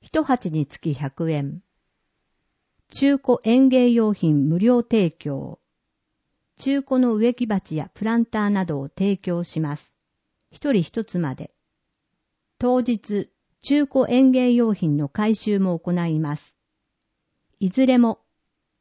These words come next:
日時、五月十日土曜、十一日日曜、十時三十分から十六時。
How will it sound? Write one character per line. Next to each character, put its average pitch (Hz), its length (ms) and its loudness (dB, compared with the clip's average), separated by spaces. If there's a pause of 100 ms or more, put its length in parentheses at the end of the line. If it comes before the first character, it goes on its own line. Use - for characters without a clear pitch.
(100)
日 262 320 4
時、 147 220 -4
五 254 140 -2
月 233 280 -2
十 185 240 -2
日 175 160 -4
土 165 140 -4
曜、 185 320 -2 (240)
十 240 260 2
一 240 220 0
日 208 280 0
日 175 380 -2
曜、 175 300 -4 (480)
十 262 280 -2
時 170 140 -2
三 214 300 0
十 214 140 -4
分 160 280 -6
か 151 160 -6
ら 147 140 -4
十 196 280 0
六 180 260 -4
時。 - 220 -12